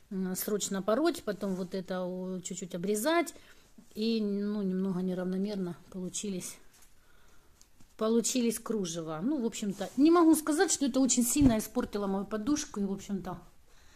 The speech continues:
надо же куда-то девать подушки. А одевать их некуда. И вот теперь они у меня вот таким образом на диване стоят. Зато очень удобно на пол кинуть, посидеть на подушках.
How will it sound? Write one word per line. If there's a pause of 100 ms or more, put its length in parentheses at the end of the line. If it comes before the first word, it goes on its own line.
(220)
надо
же
куда-то
девать
подушки.
А
одевать
их
некуда. (920)
И
вот
теперь
они
у
меня
вот
таким
образом
на
диване
стоят. (640)
Зато
очень
удобно (1200)
на
пол
кинуть, (1400)
посидеть
на
подушках.